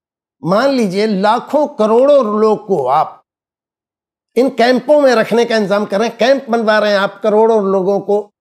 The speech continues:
رکھنے کے لیے، اور کروڑوں روپے کا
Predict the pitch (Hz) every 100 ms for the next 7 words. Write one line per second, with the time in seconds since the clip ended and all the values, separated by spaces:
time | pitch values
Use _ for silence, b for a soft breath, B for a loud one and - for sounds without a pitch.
0 | _ _ _ _ _ _ _ - 196 -
1 | 214 233 226 214 185 220 - _ _ _
2 | _ _ _ 190 196 - - 220 233 254
3 | 240 214 190 - _ 156 180 180 220 208
4 | 165 180